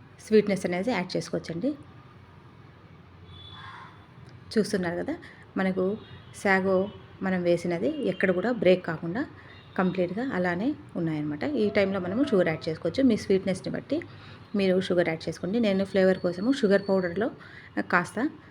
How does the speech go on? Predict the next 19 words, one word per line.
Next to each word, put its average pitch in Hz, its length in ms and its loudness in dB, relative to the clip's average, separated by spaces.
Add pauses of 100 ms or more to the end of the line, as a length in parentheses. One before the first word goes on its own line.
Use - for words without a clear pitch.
(200)
ఆ, 185 160 0
దాల్చిన 175 380 -2
చెక్క 170 320 -2
కూడా 165 200 -2
వేసి 165 300 2
నేను 180 220 0
పౌడర్ 170 400 2
చేసి 156 140 -4
పెట్టుకున్నాను, 156 600 -4
అందువల్ల 190 340 2
నేను 175 220 0
అదే 165 180 2
వేస్తున్నాను. 165 500 -4
మీరు 202 180 2
కావాలంటే 185 560 4
ఇలాచీ 190 320 6
వేసి 165 240 2
పౌడర్ 165 380 2
చేసుకోవచ్చు, 165 440 -2